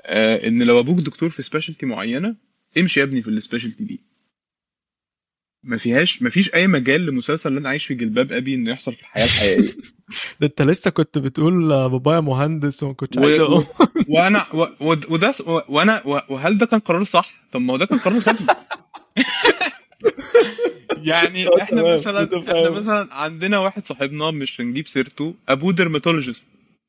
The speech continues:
Speaker 2: مم.
Speaker 1: وعنده، آه، يعني massive practices of dermatology ب-، يعني في كذا بلد. هل، هل صاحبنا ده اقتنع بسهولة إن هو يبقى dermatologist؟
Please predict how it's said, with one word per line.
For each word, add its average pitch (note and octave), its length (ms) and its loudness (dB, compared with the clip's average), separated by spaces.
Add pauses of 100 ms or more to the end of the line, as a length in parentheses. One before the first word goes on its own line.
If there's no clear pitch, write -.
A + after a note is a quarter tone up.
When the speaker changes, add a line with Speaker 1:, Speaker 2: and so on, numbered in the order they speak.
(280)
Speaker 2:
مم. D#3+ 260 -4
Speaker 1:
وعنده، D#3 760 2 (140)
آه، A#2+ 340 4 (440)
يعني A#2 520 -4 (320)
massive D3 360 0 (180)
practices C#3 540 -2
of B2 240 0
dermatology C#3 840 0
ب-، A2+ 500 -4
يعني A#2 440 -2
في A#2+ 220 -4
كذا D3 320 0
بلد. C3 340 0 (1600)
هل، D#3+ 420 -2
هل D3 260 -2
صاحبنا D#3 440 -2
ده C3+ 340 2
اقتنع D#3 440 -2
بسهولة C#3+ 480 -4
إن C3+ 140 -4
هو C#3 240 -2
يبقى B2+ 280 -4
dermatologist؟ D#3+ 480 -4